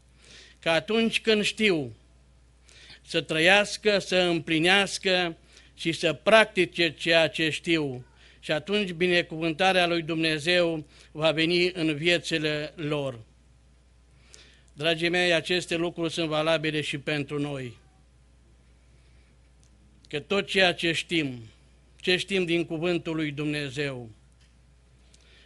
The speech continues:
nu ne ajută la absolut la nimic și nu ne folosește la absolut la nimic. Dacă nu trăim,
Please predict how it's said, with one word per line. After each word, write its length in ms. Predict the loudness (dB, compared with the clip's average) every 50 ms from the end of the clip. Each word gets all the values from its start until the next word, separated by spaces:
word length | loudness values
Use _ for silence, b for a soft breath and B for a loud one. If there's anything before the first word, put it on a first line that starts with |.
| b b -10
nu 180 | -6 -2 -2
ne 160 | 0 2 2 2
ajută 600 | 2 0 0 -2 -2 -2 -4 -2 -2 0 2 2
la 200 | 4 4 2 2
absolut 840 | 2 0 0 0 0 -2 -6 -6 -4 -2 -2 0 -2 -2 -4 -4
la 160 | -2 -2 0
nimic 420 | 0 0 0 0 0 0 0 -2 -2
și 80 | -2
nu 100 | -2 0
ne 160 | 0 0 0
folosește 960 | 0 -2 -4 -4 -2 -4 -4 -4 -2 -2 -2 -2 -4 -4 -4 -2 -2 -2 -4 b b b b b b b b b b b
la 160 | -6 -6 -6
absolut 960 | -4 0 0 0 0 -2 -6 -6 -4 -2 -2 -2 -2 -2 -4 -6 -8 -10 -2
la 140 | 0 0
nimic. 640 | 2 2 0 0 0 0 0 0 -2 -4 -10 -18 -20 _ _ _ _ _ _ _ _ _ _ _ _ _ _ _ _ _ -20 -20 -20 _ -20 _
Dacă 380 | _ -10 -8 -8 -6 -6 -6 -4
nu 160 | -2 -2 -4
trăim, 640 | -2 0 0 2 2 2 4 2 2 0 -2 -4